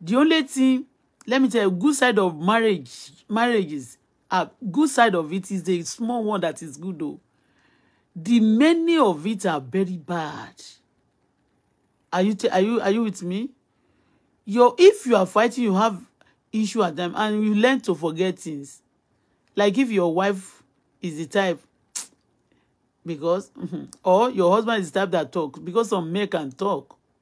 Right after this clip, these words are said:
Even they don't talk like this, they look at you like this. Before, when people look at me like this,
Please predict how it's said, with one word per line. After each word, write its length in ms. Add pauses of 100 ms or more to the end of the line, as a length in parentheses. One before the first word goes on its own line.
(1000)
Even 240
they 100
don't 240
talk 180
like 160
this, 120
they 140
look 260
at 200
you 80
like 260
this. 380 (1800)
Before, 320
when 140
people 240
look 180
at 160
me 120
like 240
this, 380